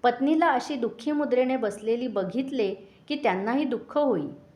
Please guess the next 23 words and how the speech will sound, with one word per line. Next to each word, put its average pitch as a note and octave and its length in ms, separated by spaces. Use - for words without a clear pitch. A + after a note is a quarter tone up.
आपल्याला G3 380
पुत्र A3+ 400
नाही A3 360
याची A3 320
खंत G#3 300
वाटे. G#3 420
त्याने C#4+ 220
हलवून C4 580
सुनंदाला A#3 680
तंद्रीतून C#4 640
बाहेर A3+ 400
काढले. E3+ 360
विचारले, A#3 520
"देवी, F3+ 560
तू D4+ 60
अशी D4+ 200
दुःखी G#3 380
कष्टी D4+ 340
होऊन B3+ 360
का A3+ 200
बसली C4 340
आहेस?" D#3+ 520
"महाराज, F#3 520